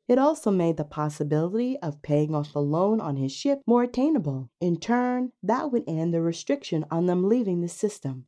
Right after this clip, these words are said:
a condition of their loan agreement. Returning from his reverie, Charles realized he hadn't replied. He cleared his throat. "Uh, yeah. Doing good. Yeah. Thanks for asking."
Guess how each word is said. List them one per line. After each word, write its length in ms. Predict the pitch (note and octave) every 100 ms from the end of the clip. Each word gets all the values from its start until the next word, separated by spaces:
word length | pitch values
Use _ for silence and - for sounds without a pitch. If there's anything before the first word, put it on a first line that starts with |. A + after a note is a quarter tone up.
| -
a 60 |
condition 680 | - C4+ C4 C4+ - C3 A#2+
of 160 | D#3+ D#3
their 180 | D3 C#3
loan 320 | D3+ G3+ E3
agreement. 560 | C3 C3 B2 B2 - _ _ _ _ _ _ _ _ _ _ _
Returning 640 | A3+ A#3+ D4 D#4+ E4+ A3
from 220 | D#3+ D#3+
his 180 | D#3+ D#3
reverie, 560 | D#3+ G3 E3 C3+ B2+ C3
Charles 380 | - B3 A#3+ A#3
realized 640 | G#3+ A#3 F3 D3 D3 D3
he 80 | F3
hadn't 320 | E3 E3 E3
replied. 640 | D3 D3 E3 D#3 C3+ C3 -
He 120 | -
cleared 380 | C4+ - C#4 A3
his 160 | D#3+ D3+
throat. 400 | F#3+ F3+ C#3+ D3 _
"Uh, 840 | A#3 B3+ B3+ B3 B3 B3 B3 B3+ B3
yeah. 540 | A#3 A#2 F#3 C3+ C#3 - _ _ _ -
Doing 280 | A#3+ G3+
good. 440 | D#3 C#3 C3 C3+ C#3+ _ _
Yeah. 280 | C#3 E3 C3 - _ _ _ _
Thanks 240 | A#3+ A3+ -
for 100 | C#3+
asking." 520 | B2 A#2+ - A#2+